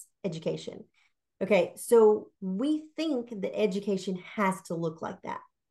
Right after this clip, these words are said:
And if it doesn't look like that, then we set ourselves up for this, "We must be a failure. We must not be doing it right. We must not be checking off all the little boxes." And our kid's not going to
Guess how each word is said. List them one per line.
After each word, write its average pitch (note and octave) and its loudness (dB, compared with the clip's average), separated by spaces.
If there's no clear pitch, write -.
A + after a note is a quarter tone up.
And A3 4
if G#3 4
it G3 0
doesn't D4+ 2
look F3+ -2
like D#3+ -2
that, - -6
then A3 4
we G#3+ 6
set G#3+ 0
ourselves G3+ 0
up F3+ -2
for F#3 -6
this, F3 0
"We G#3 6
must G3+ 4
be F3+ 2
a F3 2
failure. E3 0
We F#3+ 2
must F#3+ 2
not F3 -2
be E3+ -4
doing E3 0
it D#3+ 0
right. D#3+ -2
We F#3 4
must F#3 2
not F#3 4
be F3 -4
checking F3+ -4
off D#3+ -2
all F3 2
the F3 -4
little E3+ -2
boxes." D#3 0
And - -4
our F#3 0
kid's G#3 -2
not F#3+ 0
going F3 -2
to E3 -2